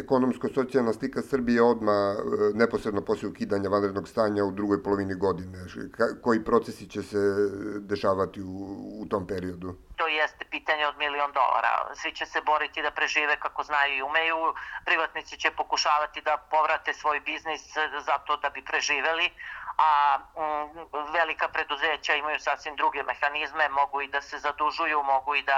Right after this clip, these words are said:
Speaker 2: izdaju korporativne obveznice, ima načina, ali, mm, kako bude celom svetu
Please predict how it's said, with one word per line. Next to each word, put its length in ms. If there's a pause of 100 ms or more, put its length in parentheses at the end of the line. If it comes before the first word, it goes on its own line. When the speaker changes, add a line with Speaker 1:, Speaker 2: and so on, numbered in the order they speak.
(140)
Speaker 2:
izdaju 280
korporativne 680 (100)
obveznice, 540 (280)
ima 160 (100)
načina, 400 (520)
ali, 400 (240)
mm, 560
kako 340
bude 260
celom 360
svetu 500